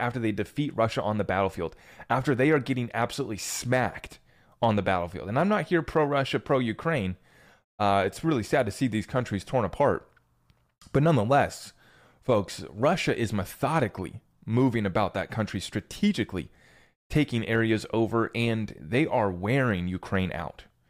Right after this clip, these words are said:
It was just reported that Ukraine sold off billions of dollars worth of gold, which doesn't make sense because they only held a couple billion on their balance sheet. But nonetheless, Ukraine is getting,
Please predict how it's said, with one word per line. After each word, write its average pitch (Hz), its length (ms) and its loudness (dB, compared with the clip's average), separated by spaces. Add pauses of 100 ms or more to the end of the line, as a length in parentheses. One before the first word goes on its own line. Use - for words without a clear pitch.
(280)
It 123 80 4
was 123 100 4
just 170 180 2
reported 139 360 2
that 110 60 0
Ukraine 110 420 0
sold 107 380 2
off 101 260 2 (380)
billions 131 420 4
of 101 140 0
dollars 101 400 4
worth 98 160 2
of 87 160 -8
gold, 98 320 4
which 92 260 -2 (420)
doesn't 147 220 2
make 113 160 0
sense 135 340 0
because 101 260 0
they 110 120 2
only 107 280 0 (160)
held 156 460 2
a 92 60 -2
couple - 360 -4
billion 101 440 0
on 95 300 0
their 85 100 -2
balance 113 340 0
sheet. 92 300 -6
But 95 180 0 (400)
nonetheless, 143 720 4 (260)
Ukraine 226 460 0
is 104 160 -2
getting, 98 500 -2